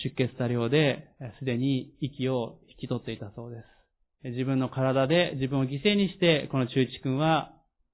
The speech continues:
この船を、人々を救いました。えー、実はこの増崎牧師が、この学園で忠一君に御言葉を教えていました。彼は知的の障害があったので、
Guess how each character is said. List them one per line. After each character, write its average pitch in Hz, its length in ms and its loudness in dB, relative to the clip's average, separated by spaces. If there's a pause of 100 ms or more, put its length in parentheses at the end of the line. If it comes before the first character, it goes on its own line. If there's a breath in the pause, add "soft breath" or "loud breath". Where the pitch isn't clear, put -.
(680)
こ - 120 -10
の 120 80 -2
船 135 260 0
を、 131 420 0
人 - 200 -4
々 113 220 -4
を 151 360 0 (280)
救 - 160 -2
い 123 40 0
ま 123 140 -2
し - 100 -14
た。 - 300 -14 (2000 soft breath)
え - 340 -8
ー、 156 40 -6
実 170 120 2
は 180 60 8
こ 185 80 4
の 180 60 6
増 185 240 4
崎 175 220 6
牧 151 220 4
師 143 120 -4
が、 156 460 4 (100)
こ 143 100 -6
の 135 80 0
学 139 280 2
園 160 140 6
で 160 120 4
忠 160 140 2
一 160 140 0
君 165 100 2
に 160 160 4
御 202 140 0
言 208 100 2
葉 208 140 6
を 196 140 4
教 196 120 4
え 185 40 6
て 180 80 2
い 185 60 4
ま 185 120 4
し 180 60 -4
た。 156 80 4
彼 190 220 6
は 151 200 8
知 - 100 -12
的 170 200 2
の 170 80 6
障 170 180 4
害 165 160 6
が 165 80 4
あ 165 40 6
っ 165 60 -6
た 151 100 0
の 139 100 2
で、 151 440 4